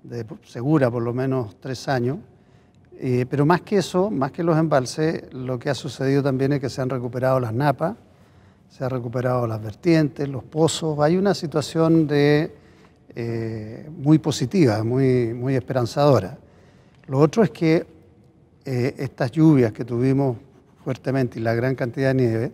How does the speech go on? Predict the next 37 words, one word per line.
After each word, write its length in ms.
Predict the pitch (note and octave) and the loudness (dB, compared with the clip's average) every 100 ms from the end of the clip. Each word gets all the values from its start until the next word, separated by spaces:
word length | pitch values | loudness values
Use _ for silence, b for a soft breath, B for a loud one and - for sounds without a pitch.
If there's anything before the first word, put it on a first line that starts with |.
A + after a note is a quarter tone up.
| b b b b b b | b b b b b b
nos 180 | C3+ B2+ | -6 -2
ha 60 | C3 | 0
permitido 1000 | C3+ C3+ B2+ D3 C#3 C#3+ C#3+ C#3 C#3 C#3 - - - | 0 0 0 2 4 6 6 4 2 -4 -16 -20 -20
retomar 720 | - B2+ B2+ B2+ A#2+ C3 D3+ | -10 -4 -2 0 2 4 4
el 140 | F3+ F3 | 2 -2
funcionamiento 680 | - B2+ C3+ B2+ C3+ C3+ D3+ | -6 -6 -2 0 0 0 -2
de 60 | |
los 120 | C3+ A#2+ | -2 -4
sistemas 360 | B2 C#3 C3 | -8 -4 -2
de 80 | C3 | 0
agua 200 | C3 B2+ | 0 0
potable 640 | B2+ A#2+ C3 B2+ B2+ B2 A#2 | -2 0 2 2 2 0 0
rural. 360 | C3 D3 G#2+ - b b b b b b - | 0 -2 -4 -12 b b b b b b -8
La 80 | B2 | -6
región 300 | A#2 C3+ B2+ | -4 -2 0
nuestra 380 | B2+ - B2+ | 0 0 0
es 120 | A#2 G#2 | 0 0
de 80 | |
una 320 | A#2+ B2 A#2+ A2+ | -2 0 -2 -2
ruralidad 640 | A#2 A#2 A2+ A#2 B2 B2 | -4 -2 -2 2 2 2
muy 320 | B2 B2+ B2 | 0 2 2
grande, 360 | B2 D3 A2 A2 | 4 4 2 -2
más 160 | B2 | -4
que 120 | - B2 | -6 -8
en 60 | |
otros 220 | A#2+ C3 | -6 -4
lados, 320 | A#2+ B2+ A2+ E3+ b b b b b b | -2 0 -2 -10 b b b b b b
y 220 | B2 A#2+ A2+ | -6 -4 -4
con 180 | B2 | -6
poca 320 | A2+ C#3+ C#3 C3+ | 0 0 4 6
agua, 200 | C#3 C#3 | 6 2
entonces 560 | A2+ C3 A2 C#3 C3 - | -2 -6 -4 -4 -4 -6
es 140 | B2 | -10
más 200 | A2 C3 | -6 -6
fundamental 560 | - C3 B2 A#2+ - B2 | -4 -4 -4 -4 -6 -8
todavía 460 | - B2 B2 B2+ C3 | -6 -4 -2 0 0
garantizar 720 | B2 A2+ G#2+ A2 - C3 B2 | -2 -4 -8 -16 -8 -6 -6